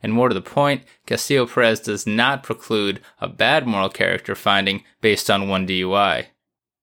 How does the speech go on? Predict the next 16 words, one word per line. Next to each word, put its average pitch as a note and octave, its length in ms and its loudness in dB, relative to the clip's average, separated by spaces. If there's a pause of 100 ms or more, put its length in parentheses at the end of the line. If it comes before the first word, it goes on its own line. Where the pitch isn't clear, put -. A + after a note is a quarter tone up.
particularly A2+ 720 2
when, F#2 460 -2
as G2+ 280 -2
here, B2+ 400 0
it's A2 180 -4
combined A2 440 0
with G#2+ 160 -8
other G#2+ 260 0
bad F#2 320 0
conduct. - 640 -8 (1600)
The A#2+ 100 -2
Seventh C#3 300 0
Circuit C#3 320 -2
rejected A2 540 -2
the F#2+ 80 -4
remainder G2+ 600 -2